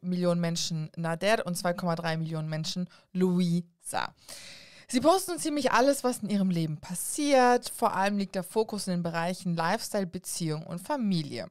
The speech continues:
Nader El Jindawi ist siebenundzwanzig Jahre alt, Fußballspieler und seit dem Sommer zwanzig zweiundzwanzig bei Hertha B S C unter Vertrag. Luisa ist drei Jahre jünger, vierundzwanzig Jahre alt und begann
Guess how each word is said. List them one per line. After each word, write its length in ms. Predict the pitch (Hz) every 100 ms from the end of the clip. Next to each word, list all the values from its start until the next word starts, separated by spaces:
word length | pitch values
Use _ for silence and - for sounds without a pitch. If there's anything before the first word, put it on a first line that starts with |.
| -
Nader 540 | 165 165 165 190 254
El 220 | - 185 185
Jindawi 640 | 170 160 156 156 185 226 -
ist 160 | 170
siebenundzwanzig 460 | - 156 147 151 143
Jahre 260 | 143 143 -
alt, 240 | 240 - -
Fußballspieler 720 | 156 143 151 - - 160 240
und 100 | 196
seit 180 | 180 175
dem 100 | 156
Sommer 300 | 156 156 156
zwanzig 320 | - 165 -
zweiundzwanzig 640 | - 147 147 151 151 160 - - - _
bei 180 | 160 160
Hertha 360 | 160 147 156
B 180 | 147 143
S 180 | 143 -
C 180 | - 156
unter 240 | - 151
Vertrag. 560 | 147 - - 156 233 - - - -
Luisa 340 | 196 269 403
ist 200 | 240 208
drei 120 | 190 170
Jahre 240 | 175 165
jünger, 480 | 160 262 285 233 359 - _
vierundzwanzig 600 | - 139 156 170 196 190
Jahre 240 | 208 214
alt 180 | 254 294
und 220 | - 269
begann 400 | 254 214 208 208